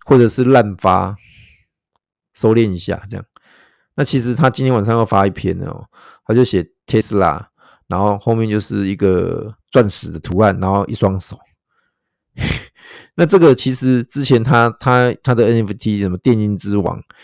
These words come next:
里面就有，就有这张图啊，就是一个钻石手，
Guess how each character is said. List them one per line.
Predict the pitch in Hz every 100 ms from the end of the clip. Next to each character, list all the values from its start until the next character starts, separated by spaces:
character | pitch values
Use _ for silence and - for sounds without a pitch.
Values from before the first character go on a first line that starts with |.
| _ _ _
里 | 95
面 | 101 117
就 | 107
有， | 107 87 - - -
就 | 127
有 | 95
这 | 82 101
张 | 95 98
图 | - - -
啊， | - _ _ _ _ _ _ _ _ _ -
就 | 104
是 | 110
一 | 101
个 | 101 92 87
钻 | 113 98
石 | 87
手， | 85 -